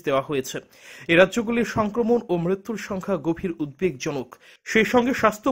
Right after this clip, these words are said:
পরিষেবার বেহাল অবস্থা প্রকট হয়ে ওঠার কারণে শীর্ষ আদালত এই নির্দেশ দিয়েছে বলে ধারণা তথ্যবিজ্ঞ মহলের। যদিও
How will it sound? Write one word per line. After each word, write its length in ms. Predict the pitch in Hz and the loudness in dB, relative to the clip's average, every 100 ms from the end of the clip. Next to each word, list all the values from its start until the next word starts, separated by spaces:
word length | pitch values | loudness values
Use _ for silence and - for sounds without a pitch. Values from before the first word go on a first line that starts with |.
| 208 | 0
পরিষেবার 440 | 226 - 226 208 156 | 0 0 0 2 2
বেহাল 260 | 180 208 - 156 | 2 2 2 -2
অবস্থা 300 | 196 - 214 202 | -2 -2 -2 -2
প্রকট 260 | 185 220 214 | -8 -6 -2
হয়ে 160 | 208 190 | 2 2
ওঠার 200 | 185 190 175 | 2 -2 0
কারণে 300 | 175 190 123 - _ _ - | 0 0 -2 -8 _ _ -6
শীর্ষ 260 | 202 196 - 202 151 | -6 -4 -2 0 2
আদালত 300 | 170 180 202 - | 2 2 0 -2
এই 80 | 160 156 | -4 -4
নির্দেশ 280 | 147 180 165 | -6 -6 -4
দিয়েছে 260 | 165 170 - | -6 -6 -6
বলে 240 | 165 127 98 - _ - - | -6 -6 -8 -12 _ -10 -2
ধারণা 300 | 156 170 175 175 _ - | 0 0 0 -4 _ -4
তথ্যবিজ্ঞ 500 | 180 180 170 139 127 127 | -4 -2 -6 -6 -6 -6
মহলের। 340 | 131 143 127 - - - - - | -6 -4 -4 -6 -18 -20 -14 4
যদিও 300 | 190 190 | 4 6